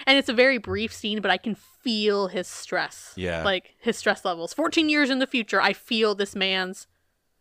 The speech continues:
Speaker 1: stress of herding Duggars, which is an exhausting task.
Speaker 2: Yeah. And because it's a, because it's a live show, like, you're,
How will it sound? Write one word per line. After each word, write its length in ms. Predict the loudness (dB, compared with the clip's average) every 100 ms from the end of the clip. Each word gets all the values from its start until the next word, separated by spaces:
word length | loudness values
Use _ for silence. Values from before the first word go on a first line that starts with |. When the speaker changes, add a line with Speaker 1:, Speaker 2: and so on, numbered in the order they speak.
| _ _
Speaker 1:
stress 500 | -18 -2 2 2 0 -14 -20 -10 -6
of 100 | -4
herding 440 | 2 2 2 0
Duggars, 460 | 0 0 0 -2 -2
which 160 | -6
is 120 | -6 -6
an 60 |
exhausting 720 | -8 -4 0 0 -2 -10 -10
task. 500 | -4 -4 -4 -10 -20 _ _ -6
Speaker 2:
Yeah. 280 | -6 -6 -12 _ _ _ _ _
And 260 | 0 2 2
because 340 | 2 2 2
it's 160 | 2 4
a, 260 | 4 2 -4 _ _ _ _ _
because 300 | -2 -2 -2
it's 160 | -2 2
a 300 | 2 0 -6 _
live 440 | -2 2 4 2 -2
show, 420 | -2 0 2 2
like, 220 | 0 -2 -4
you're, 240 | -6